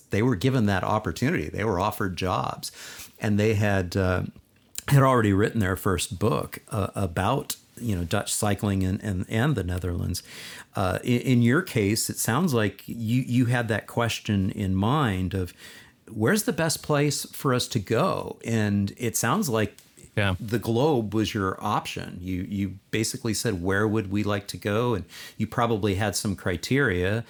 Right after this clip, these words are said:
Speaker 1: Um, I'm thinking the English language, you know, in other words, being in a place where it felt comfortable, uh, to, to exist, you know, and, and not be, you know, completely, you know, feeling like you're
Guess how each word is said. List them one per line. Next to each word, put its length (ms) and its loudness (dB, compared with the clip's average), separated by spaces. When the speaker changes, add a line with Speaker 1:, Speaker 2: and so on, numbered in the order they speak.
Speaker 1:
Um, 440 -2
I'm 180 0
thinking 680 0
the 120 -4
English 480 2
language, 720 -2
you 80 -2
know, 100 -2
in 120 -4
other 200 0
words, 180 -2
being 440 -4
in 80 0
a 60 0
place 380 -2
where 400 -2
it 200 -6
felt 320 -4
comfortable, 600 -2
uh, 280 -6
to, 240 -2
to 200 -4
exist, 720 -2
you 160 -2
know, 180 -6
and, 280 -2
and 140 2
not 220 0
be, 400 2
you 140 -2
know, 100 -4
completely, 800 0
you 140 -4
know, 40 -2
feeling 420 -2
like 280 -2
you're 420 0